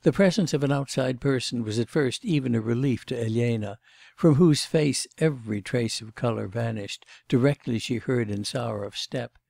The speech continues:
But her heart sank at the thought that he might go without a word with her alone.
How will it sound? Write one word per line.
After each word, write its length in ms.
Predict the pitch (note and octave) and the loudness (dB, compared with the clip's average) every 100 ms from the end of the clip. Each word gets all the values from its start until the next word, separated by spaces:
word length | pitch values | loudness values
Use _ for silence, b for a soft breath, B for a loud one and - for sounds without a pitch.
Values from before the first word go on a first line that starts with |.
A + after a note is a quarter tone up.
| _ - | _ -2
But 140 | D#3 | 2
her 140 | D3+ C3+ | 2 4
heart 360 | F3 D3+ D3+ | 2 2 0
sank 440 | - - D#3+ D#3 C#3 | -6 -2 -2 0 -4
at 80 | |
the 120 | - A2+ | -4 -4
thought 360 | - B2+ B2+ b b b | -2 -2 -4 b b b
that 140 | D3 | 2
he 100 | D#3 | 2
might 300 | C#3+ D3 B2+ | 2 0 0
go 180 | D3+ D#3+ | 0 2
without 380 | D3+ B2+ C#3 C3 | 2 0 0 0
a 80 | A#2+ | -2
word 440 | C3+ D3+ D#3 A2+ | 0 2 2 0
with 140 | A#2 | -2
her 140 | C3 B2+ | -2 -2
alone. 580 | B2+ D3 D3+ G#2+ F#2+ | -2 -2 -4 -6 -10